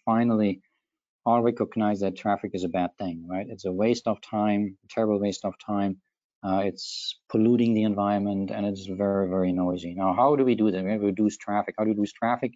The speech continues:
Sharing, you know, even literally sharing the different vehicles, right? And from a business perspective, from a business model perspective, that is often also phrased as Uberization. So how do you create a service offering by using existing assets, right?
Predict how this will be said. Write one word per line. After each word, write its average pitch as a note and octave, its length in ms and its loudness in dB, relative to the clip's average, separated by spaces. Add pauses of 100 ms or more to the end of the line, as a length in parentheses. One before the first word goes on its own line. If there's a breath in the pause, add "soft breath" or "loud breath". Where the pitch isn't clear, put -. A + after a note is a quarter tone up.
Sharing, G#2+ 560 0
you G2 60 -6
know, F#2+ 120 -4
even A2 240 2
literally G#2 440 2
sharing G#2 640 0 (480 soft breath)
the G#2+ 120 0
different G#2+ 360 -2
vehicles, C3 520 2 (180)
right? G#2+ 200 -6
And G2+ 220 -6 (460 soft breath)
from A2 140 -2
a G#2+ 60 2
business E3 420 4
perspective, A#2+ 640 -2
from F#2+ 160 -2
a F#2 120 -6
business B2 280 0
model G#2+ 240 2
perspective, G2+ 760 -4
that G2+ 140 -6
is G2+ 140 -4
often G2+ 480 -2
also G2 380 -4
phrased G2+ 440 0
as G2 160 0
Uberization. F#2+ 960 -2
So F2 320 -8
how A#2+ 160 2
do A#2 80 0
you G#2+ 140 2 (260)
create A2+ 280 2
a G#2 100 -10
service G#2+ 440 -2 (140)
offering G#2 480 0
by F#2 80 -4
using G#2 400 2
existing F#2 680 -6
assets, - 520 -10
right? F#2+ 180 -6